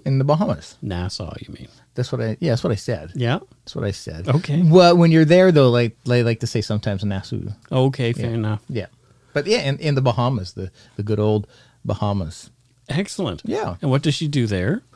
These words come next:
Speaker 1: She plants coconut trees.
Speaker 2: Great.
Speaker 1: Yeah.
Speaker 2: Good.
Speaker 1: 'Cause, I mean, what's the Bahamas without coconut trees, right? Am I right?
Speaker 2: I just think about, when I think of coconuts,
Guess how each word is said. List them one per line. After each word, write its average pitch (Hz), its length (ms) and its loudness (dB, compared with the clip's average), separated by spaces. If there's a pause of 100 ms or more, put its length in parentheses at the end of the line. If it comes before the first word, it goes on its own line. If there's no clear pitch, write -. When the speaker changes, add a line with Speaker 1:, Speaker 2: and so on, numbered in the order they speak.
(360)
Speaker 1:
She 156 1200 -4 (320)
plants - 680 -4
coconut 151 580 -2
trees. - 560 -8 (120)
Speaker 2:
Great. - 380 -6
Speaker 1:
Yeah. 147 180 -2 (600)
Speaker 2:
Good. 214 360 0
Speaker 1:
'Cause, 190 200 4
I 180 100 2
mean, 156 420 2
what's 165 280 2 (140)
the 151 80 -2
Bahamas 123 520 2
without 101 220 -2
coconut 110 400 -6
trees, - 280 -14
right? 123 240 -4 (100)
Am 120 100 0
I 101 80 0
right? 127 300 -2 (360)
Speaker 2:
I 135 60 2
just 139 220 0
think 139 180 0
about, 107 280 0 (160)
when 107 120 -2
I 104 80 0
think 131 220 -4
of 107 140 -6
coconuts, 123 680 -6